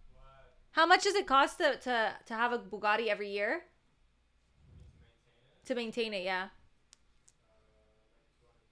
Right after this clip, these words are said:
Yeah, so just to have a Bugatti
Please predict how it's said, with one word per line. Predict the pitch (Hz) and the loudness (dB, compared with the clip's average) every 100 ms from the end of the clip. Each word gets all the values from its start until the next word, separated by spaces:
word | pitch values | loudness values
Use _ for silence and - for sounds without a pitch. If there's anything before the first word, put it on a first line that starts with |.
| _ _ _ _ _ _ _ - | _ _ _ _ _ _ _ -2
Yeah, | 220 214 180 | 6 8 8
so | 190 247 | 6 2
just | 220 339 349 | 4 2 6
to | 415 | 6
have | - 240 240 | 8 8 8
a | 208 | 6
Bugatti | 190 196 190 170 190 | 4 6 6 4 -2